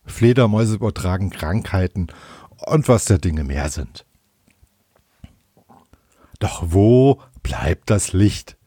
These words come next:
wenn du dich auf das Dunkel konzentrierst? Wer sollte die Welt für dich erleuchten, wenn nicht du selbst? Alles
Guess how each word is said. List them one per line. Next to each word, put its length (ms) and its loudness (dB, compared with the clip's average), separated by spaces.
wenn 240 -2
du 220 2
dich 240 -2
auf 200 -12
das 300 -2
Dunkel 440 2
konzentrierst? 1080 -8
Wer 480 6
sollte 400 0
die 220 -6
Welt 400 2
für 180 -2
dich 400 0
erleuchten, 840 0
wenn 360 0
nicht 260 -6
du 40 -4
selbst? 600 -2
Alles 500 2